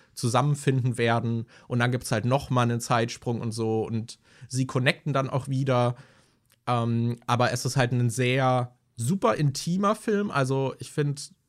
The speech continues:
die Kamera ist auch immer sehr nah und ein super persönlicher Film irgendwie. Äh, und dadurch ist es dann doch was sehr Besonderes, was der dann erzählt. Und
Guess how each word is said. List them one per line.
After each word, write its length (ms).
die 100
Kamera 440
ist 140
auch 180
immer 300
sehr 300
nah 420
und 260
ein 380
super 320
persönlicher 720
Film 280
irgendwie. 600
Äh, 280
und 260
dadurch 500
ist 200
es 100
dann 180
doch 420
was 440
sehr 260
Besonderes, 800
was 180
der 140
dann 340
erzählt. 760
Und 440